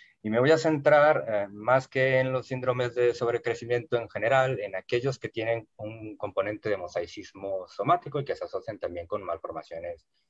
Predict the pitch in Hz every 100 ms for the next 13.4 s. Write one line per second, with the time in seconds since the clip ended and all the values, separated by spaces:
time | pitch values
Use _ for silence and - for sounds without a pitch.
0 | _ _ _ - 87 85 82 90 - 90
1 | 87 80 - 80 87 87 92 104 107 113
2 | - _ _ _ _ _ - 120 123 120
3 | 127 123 - 104 110 156 139 160 117 104
4 | 104 101 - 107 104 110 104 98 92 101
5 | 101 101 92 92 - 165 151 139 107 -
6 | 117 135 - 98 98 - _ _ _ -
7 | 107 127 - 127 127 101 110 110 - 123
8 | - 120 117 110 113 - 117 110 95 101
9 | 95 110 110 110 - _ - - _ _
10 | - 95 90 85 98 98 113 101 - 90
11 | 107 104 92 85 87 98 92 90 87 92
12 | 98 98 92 87 92 95 85 90 - -
13 | 123 107 120